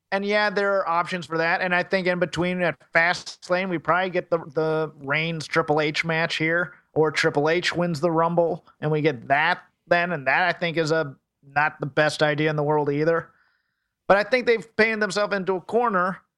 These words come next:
in, in some ways in terms of Roman. Now, in terms of actual booking, no, they have many, many ways they can go.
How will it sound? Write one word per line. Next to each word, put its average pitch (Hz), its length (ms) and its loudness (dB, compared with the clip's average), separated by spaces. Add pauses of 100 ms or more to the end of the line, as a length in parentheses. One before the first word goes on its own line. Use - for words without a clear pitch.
(560)
in, 196 140 2
in 185 220 0
some 180 280 0
ways 175 300 0
in 175 100 -2
terms 170 280 0
of 123 140 -2
Roman. 113 420 -8
Now, 170 180 2
in 175 100 -4
terms 190 260 0
of 180 140 2
actual 175 400 0
booking, 208 380 -4
no, 202 180 2
they 156 120 -4
have 170 220 -2
many, 190 300 -4
many 180 220 -2
ways 170 240 -2
they 160 100 0
can 160 180 -8
go. 196 460 2